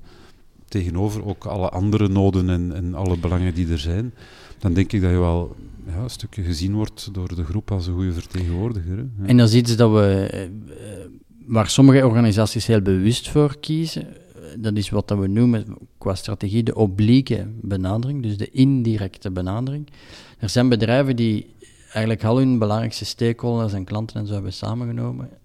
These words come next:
Speaker 2: in een grote zaal, effect-, met hun medemensen, en dan de boodschap hebben gegeven van:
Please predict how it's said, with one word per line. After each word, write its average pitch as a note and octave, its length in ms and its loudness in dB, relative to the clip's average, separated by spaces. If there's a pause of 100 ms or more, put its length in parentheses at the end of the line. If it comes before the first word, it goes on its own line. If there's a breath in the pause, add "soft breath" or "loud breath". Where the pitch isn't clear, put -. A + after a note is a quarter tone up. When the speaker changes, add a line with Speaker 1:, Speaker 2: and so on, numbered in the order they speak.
Speaker 2:
in G#2 120 -8
een F#2+ 100 -6
grote G#2 320 -2
zaal, G#2 580 -6
effect-, - 380 -14
met F#2+ 160 -6
hun F2 140 -4
medemensen, A2+ 600 -8
en F#2+ 120 -8
dan B2 160 2
de A2+ 60 0
boodschap G#2 460 -4
hebben G2+ 220 -2
gegeven G#2+ 420 -2
van: G2+ 200 -4